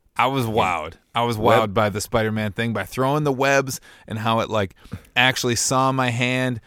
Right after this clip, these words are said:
Speaker 1: We actually threw the web. The people sitting next to us on the ride, they did way better than us, and I thought I did pretty good.
Speaker 2: <laughs> Yeah, well, Web Slingers, the latest, uh, the latest attraction over there at Avengers Campus at D C A. So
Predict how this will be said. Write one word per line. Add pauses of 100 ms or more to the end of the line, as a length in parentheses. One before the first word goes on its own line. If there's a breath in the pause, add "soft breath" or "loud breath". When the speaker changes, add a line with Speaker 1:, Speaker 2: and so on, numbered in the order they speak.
(120 soft breath)
Speaker 1:
We
actually
threw
the
web. (320)
The
people
sitting
next
to
us
on
the
ride,
they
did
way
better
than
us,
and
I
thought
I
did
pretty
good. (140)
Speaker 2:
<laughs> (680 loud breath)
Yeah,
well,
Web
Slingers,
the
latest,
uh,
the
latest
attraction
over
there
at
Avengers
Campus
at
D
C
A.
So